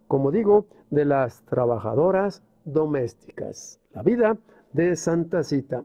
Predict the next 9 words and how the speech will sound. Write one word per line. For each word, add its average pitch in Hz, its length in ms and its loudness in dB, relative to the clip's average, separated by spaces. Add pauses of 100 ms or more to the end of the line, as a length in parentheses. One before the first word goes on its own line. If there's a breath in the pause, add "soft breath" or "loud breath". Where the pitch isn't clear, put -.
Y - 80 0
tenemos 285 400 -2
otra 262 260 -2
santa 247 400 -2
también 180 380 0
a 196 40 0
recordar 160 600 0 (500 loud breath)
en 147 200 2
este 160 640 2